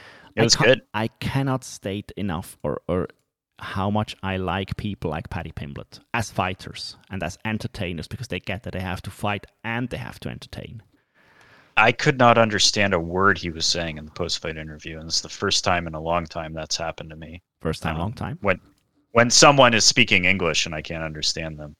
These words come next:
Speaker 2: Yeah, I can,
Speaker 1: because of
Speaker 2: I
Speaker 1: an
Speaker 2: can,
Speaker 1: accent or
Speaker 2: I can
Speaker 1: something.
Speaker 2: manage to understand, because he's, yeah, look, Jimmy Pimblett was, <laughs> he get, he got the Jimmy John's freaky <laughs> fast finish.
Speaker 1: Yes.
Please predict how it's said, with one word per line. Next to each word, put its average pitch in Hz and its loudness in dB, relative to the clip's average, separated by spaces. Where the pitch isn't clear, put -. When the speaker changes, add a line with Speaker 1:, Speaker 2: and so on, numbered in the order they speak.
Speaker 2:
Yeah, 104 -2
I 131 0
can, 113 0
Speaker 1:
because - -2
of 98 -2
Speaker 2:
I - -2
Speaker 1:
an - -6
Speaker 2:
can, 104 0
Speaker 1:
accent 98 -2
or - -16
Speaker 2:
I 120 0
can 113 2
Speaker 1:
something. 98 2
Speaker 2:
manage 92 -2
to 90 -2
understand, 78 -6
because - -8
he's, - -6
yeah, 85 -6
look, 82 -6
Jimmy 185 2
Pimblett 170 2
was, 117 0
<laughs> - -8
he - -2
get, - -2
he 110 0
got 120 2
the 117 0
Jimmy 117 0
John's 110 -4
freaky 110 -6
<laughs> - -10
fast - -4
finish. - -4
Speaker 1:
Yes. - 4